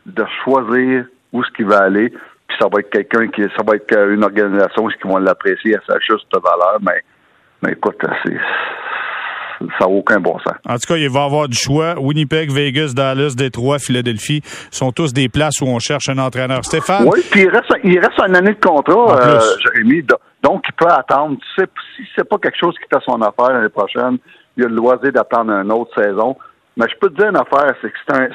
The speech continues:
Speaker 1: c'est quand même encore un jeune entraîneur qui a tout le temps gagné ce qui est allé. Euh, moi, je le connais très, très, très bien. C'est un gagnant, c'est une bonne personne. Et puis, euh, pour moi, il reste que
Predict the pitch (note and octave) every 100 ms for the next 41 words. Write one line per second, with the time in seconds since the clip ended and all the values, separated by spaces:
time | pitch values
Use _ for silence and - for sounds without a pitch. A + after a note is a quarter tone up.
0 | - - C#3+ D3+ F3+ B2+ - D#3 C#3+ A#2
1 | A2+ A#2+ D3+ C#3 A#2 A#2 A2+ A#2 B2 C3+
2 | - _ _ _ - B2 - D#3 F3 F3+
3 | C#3+ C3 B2 C#3+ - B2+ - A2 G2+ G#2+
4 | B2+ _ _ _ - G2+ G2+ G#2 G2+ G2+
5 | G2 B2 A#2 G2+ - G2+ G#2+ - - B2
6 | C#3 C3+ A#2+ - A2+ G2 A#2+ B2+ - A#2
7 | G2 F#2 C3 B2+ A#2 A2 A2+ - _ _
8 | _ - G#2 F#2+ A#2+ C#3 B2+ A2+ - B2
9 | A2+ A#2 A#2 - _ A#2 G#2+ - - G#2+
10 | G#2 G2 F#2+ F#2+ F#2+ - A#2 G#2+ A#2 C#3
11 | A#2+ G#2+ A2+ C3 - A#2+